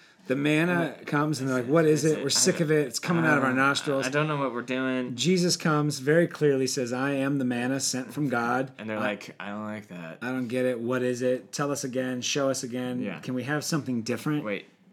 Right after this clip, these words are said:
Speaker 2: Yeah. Yeah. And then they're like, "We know, we know where he's from. Like, we know his parents. How does he say, 'I've come down from heaven'?" Like,
Speaker 1: Right.
Speaker 2: I love all their, their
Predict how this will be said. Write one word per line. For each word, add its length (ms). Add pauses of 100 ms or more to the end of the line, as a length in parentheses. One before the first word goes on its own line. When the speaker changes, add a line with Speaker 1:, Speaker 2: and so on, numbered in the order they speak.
(160)
Speaker 2:
Yeah. 260 (1500)
Yeah. 280
And 160
then 120
they're 100
like, 320
"We 140
know, 500
we 140
know 220
where 140
he's 200
from. 420
Like, 260
we 120
know 240
his 200 (380)
parents. 680 (680)
How 160
does 140
he 80
say, 240
'I've 180
come 180
down 200
from 140
heaven'?" 460
Like, 240 (1000)
Speaker 1:
Right. 120
Speaker 2:
I 100
love 520
all 300
their, 400 (1900)
their 360